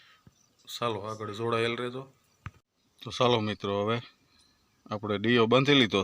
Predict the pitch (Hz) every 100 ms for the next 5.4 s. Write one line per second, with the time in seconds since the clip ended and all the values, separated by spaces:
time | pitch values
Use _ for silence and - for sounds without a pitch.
0 | 98 117 - _ _ _ _ _ _ _
1 | _ _ _ _ _ _ - 101 98 117
2 | 120 113 110 110 107 107 117 113 113 95
3 | 90 92 _ _ _ - 95 107 127 113
4 | 98 90 92 95 101 104 98 98 90 95
5 | 117 113 - 90